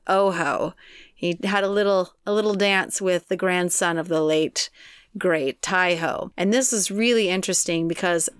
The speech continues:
this tournament's been more like, oh no, for Oho. It's not been great. He's had a lot of terrible defeats. Um, but this was really interesting because Oho, after the Tachiai, went deep inside on Asanoyama and just wrestled him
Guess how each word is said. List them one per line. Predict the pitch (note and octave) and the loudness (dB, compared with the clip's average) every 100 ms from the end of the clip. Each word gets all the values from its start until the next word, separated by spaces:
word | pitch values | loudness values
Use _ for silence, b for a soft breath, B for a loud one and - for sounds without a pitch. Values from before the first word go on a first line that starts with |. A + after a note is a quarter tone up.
| - | -4
this | C4+ | -2
tournament's | - C4+ A3 F3+ | 0 0 0 -2
been | F#3 F#3 | -2 -2
more | F3 D#3+ | 0 0
like, | D3 C#3 - - | 0 -2 -4 -2
oh | F3 D3+ | 0 0
no, | G#2+ C2 E2+ - - | -2 -2 -2 -4 -10
for | - F3+ E3+ | -4 -2 0
Oho. | D#3+ E3+ - - | -2 -4 -6 -6
It's | - A#3 B3 | -4 -2 0
not | A#3+ G3+ - | 2 2 0
been | F#3+ D#3+ D#3 - F3+ | -4 -2 -6 -8 -6
great. | D3 G2+ - | -4 -4 -4
He's | A#3 A3+ | -2 -2
had | G3+ F#3 F3+ | 0 0 0
a | |
lot | E3 E3 D#3 D3+ | 0 0 -2 -4
of | D#3 - - | -6 -10 -6
terrible | F3+ C#3+ C#3+ D3 | -4 -4 -4 -4
defeats. | D#3+ E3 A#2 - - B B B - | -2 -4 -6 -6 -10 B B B -2
Um, | F3 D#3+ D3+ | 0 0 -2
but | F#3+ F#3 G#3 | -2 -2 0
this | C4 | 0
was | D4+ D4 | 0 0
really | D#4 D4 | 2 4
interesting | D#4+ C#4 - E3 D#3+ F#3 | 2 -2 -2 -2 -2 -8
because | - G3 F#3+ - | -8 -2 -2 -2
Oho, | G3+ B3+ C4 G#3 D#3+ E3 F#3 - | 0 0 2 0 0 0 -4 -2
after | G3 G3+ G3+ | -2 -2 -2
the | F#3+ | -2
Tachiai, | G#3 G#3 - F#3 E3 | 0 -2 0 2 2
went | E3 F3 E3+ | 0 -2 0
deep | G3 A#3 | 0 0
inside | B3 G#3 E3+ D#3+ | 0 2 2 0
on | C#3+ | -2
Asanoyama | C#3 D3+ E3 D#3 D3+ D3+ D#3+ - | -2 -2 0 -2 -2 -2 -2 -2
and | F3 | -2
just | E3 E3+ - - | 0 -2 -2 -8
wrestled | E3+ F#3 G#3 A3 G#3 | -2 0 0 -2 -2
him | G3+ G3+ G3 | -2 0 -2